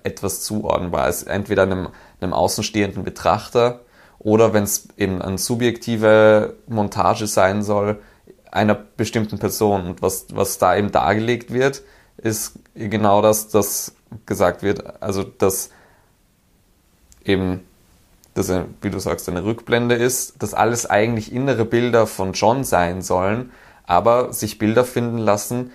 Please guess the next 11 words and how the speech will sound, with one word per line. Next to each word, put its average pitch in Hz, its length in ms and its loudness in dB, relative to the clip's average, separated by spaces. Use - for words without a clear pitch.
die 104 220 0
er 110 400 2
so 110 480 -2
nie 117 520 0
gesehen 120 480 -2
haben 85 400 0
kann. 120 460 -2
Ähm, 104 500 2
was 107 720 -2
auch 131 240 4
wieder 110 520 6